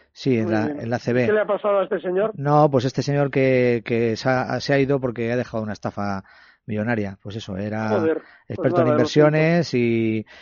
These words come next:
Speaker 1: tenía una empresa dedicada a inversión, habría estafado supuestamente seiscientos mil euros y, bueno, pues tenía un hedge fund y, eh, asesoraba a gente en inversiones, etcétera, etcétera, y, bueno, pues estaba preguntando, eh, Pepe que si sabemos algo de Aitor Zárate, que si tiene algo que
Speaker 2: Pues
Speaker 1: decir de
Speaker 2: yo
Speaker 1: esto,
Speaker 2: no.
Speaker 1: pues bueno, pues no, no sé.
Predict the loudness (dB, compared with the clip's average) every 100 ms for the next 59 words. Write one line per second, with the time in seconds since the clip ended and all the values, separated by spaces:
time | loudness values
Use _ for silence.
0 | -10 -2 0 0 0 2 2 2 2 0
1 | 0 4 8 8 6 4 2 2 0 0
2 | 2 2 2 0 -2 -6 -18 -20 -20 _
3 | -4 0 0 0 -2 0 -2 -2 -2 -2
4 | -2 0 4 4 6 6 6 4 2 0
5 | 2 2 2 -4 -6 -4 -4 -4 -2 0
6 | 0 0 -2 -2 -2 -4 -6 -14 -20 -12
7 | -2 2 2 2 2 2 4 2 -2 -4
8 | -4 -6 -2 0 2 0 -2 -2 0 0
9 | 2 2 0 0 -2 -4 -2 -2 0 -2
10 | -2 -2 -2 -4 -10 -20 _ -2 2 2
11 | 2 0 -2 -2 -2 -2 -2 0 -2 -2
12 | -2 -2 -6 -6 -4 -4 -2 0 0 0
13 | 0 0 -2 -6 -10 -20 -20 -20 -20 _
14 | -20 -20 -20